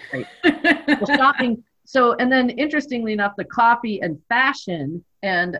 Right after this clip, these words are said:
Speaker 1: and so liking shopping and fashion just doesn't, to me, also doesn't match the, the, the tanness of
Speaker 2: I know, I know. Thank you. You picked up on that too. <laughs>
Speaker 1: But, like,
Speaker 2: Like,
Speaker 1: so,
Speaker 2: what?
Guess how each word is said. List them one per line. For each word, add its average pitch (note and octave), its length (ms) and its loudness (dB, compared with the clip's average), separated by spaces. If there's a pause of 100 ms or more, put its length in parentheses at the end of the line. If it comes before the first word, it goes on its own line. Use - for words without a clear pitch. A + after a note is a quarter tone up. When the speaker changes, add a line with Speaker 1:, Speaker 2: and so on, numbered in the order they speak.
(140)
Speaker 1:
and G3+ 200 -2
so G3 320 -4 (580)
liking C#4+ 500 0
shopping B3+ 640 0
and F#3+ 160 -6 (120)
fashion A#3 600 0 (120)
just A3 260 -6 (400)
doesn't, C4 400 2
to A#3+ 100 -6
me, A#3+ 240 -2
also G#3+ 520 -2
doesn't G#3 400 -2
match F#3+ 420 0
the, F3 440 0 (120)
the, F3+ 180 -6 (140)
the F#3 100 -4
tanness G#3+ 1200 -4 (120)
of F3 140 4
Speaker 2:
I - 120 4
know, A#4 560 2
I G#4+ 200 0
know. C#5 680 4
Thank C5 380 2
you. D4 180 4
You C4+ 140 2
picked D4+ 240 -4
up D#4 120 -2
on D4 120 0
that D4 200 -2
too. A3+ 280 -2
<laughs> A#3 100 -8 (360)
Speaker 1:
But, - 160 0
like, F#4 260 4
Speaker 2:
Like, C#5 220 -2 (380)
Speaker 1:
so, F4 260 4
Speaker 2:
what? D5+ 260 2